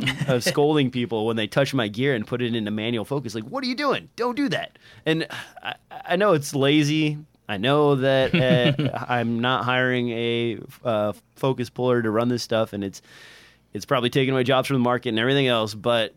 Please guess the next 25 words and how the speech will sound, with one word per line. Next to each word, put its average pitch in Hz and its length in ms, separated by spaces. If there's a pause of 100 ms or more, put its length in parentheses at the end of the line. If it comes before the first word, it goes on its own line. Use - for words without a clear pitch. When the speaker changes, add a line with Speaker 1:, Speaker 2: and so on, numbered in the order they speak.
(120)
Speaker 1:
really, 123 600
come 139 200
on. 92 340
I 123 100
mean, 127 180
and 117 180
we're 120 60
shooting 170 240
on 117 80
D 127 120
S 123 140
L 139 140
Rs. 151 280
Speaker 2:
<laughs> - 40
Speaker 1:
That's 117 240
how 120 200
it 92 120
goes. 160 440
Don't 98 220
worry 156 240
about 151 320
it. 147 160 (320)
<sighs> - 80 (680)
Speaker 2:
Well, 208 160
yeah, 208 160